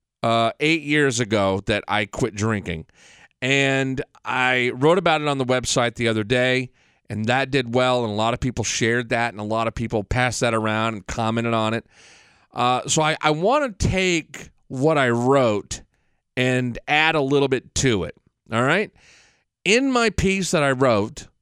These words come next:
I said that when a person is an addict or when a person is an alcoholic,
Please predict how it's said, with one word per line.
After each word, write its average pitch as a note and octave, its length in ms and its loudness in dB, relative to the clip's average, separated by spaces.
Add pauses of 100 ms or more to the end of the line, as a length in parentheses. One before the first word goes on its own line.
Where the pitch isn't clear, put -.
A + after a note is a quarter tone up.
(120)
I B2+ 140 -2
said C3+ 460 0
that A#2+ 380 2 (520)
when B3 680 0
a E3+ 100 -4
person F3+ 540 0
is B2+ 200 -2
an B2+ 120 -2
addict D#3+ 520 -4
or B2 160 0
when D3 220 0
a G3 40 -4
person F3 500 -2
is C3+ 180 -2
an C3+ 80 0
alcoholic, C3 840 -2